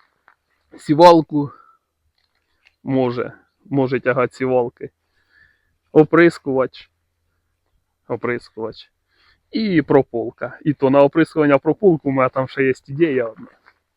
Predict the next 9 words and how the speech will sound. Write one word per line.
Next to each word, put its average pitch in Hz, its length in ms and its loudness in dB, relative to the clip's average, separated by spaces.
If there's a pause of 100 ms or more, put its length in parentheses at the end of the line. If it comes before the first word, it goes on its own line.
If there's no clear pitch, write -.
(560)
Не 131 140 -2
знаю, 131 400 2
може, 131 260 -4
воплотив 127 720 -4
її 120 260 -10
в - 160 -20
цю. 131 200 -8 (2500)
Як? 123 260 -4 (360)
В, 135 640 -8